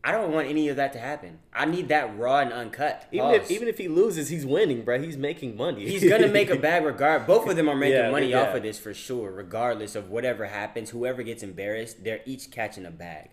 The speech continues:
Speaker 1: So there's no, like, lose-lose for anybody. It's just like, for me, if I'ma start a beef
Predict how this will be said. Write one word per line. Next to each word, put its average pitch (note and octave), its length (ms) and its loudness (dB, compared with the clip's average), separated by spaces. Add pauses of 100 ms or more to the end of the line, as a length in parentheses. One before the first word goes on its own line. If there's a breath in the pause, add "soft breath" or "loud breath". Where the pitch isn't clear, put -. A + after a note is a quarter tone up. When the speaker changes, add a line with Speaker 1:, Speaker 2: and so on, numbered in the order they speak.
(220 soft breath)
Speaker 1:
So A#2+ 200 -2
there's C3 200 -2
no, D3+ 320 -2 (200)
like, G2 300 -10
lose-lose G#2+ 1000 -10
for - 240 -14
anybody. C3+ 560 -8 (440 soft breath)
It's F3 180 -2
just F3 220 -4
like, C#3 260 0 (1200 soft breath)
for D#3+ 120 -2
me, E3+ 160 2
if F3+ 100 -2
I'ma E3 140 0
start D3 280 -4
a C3 40 -6
beef C#3+ 380 -10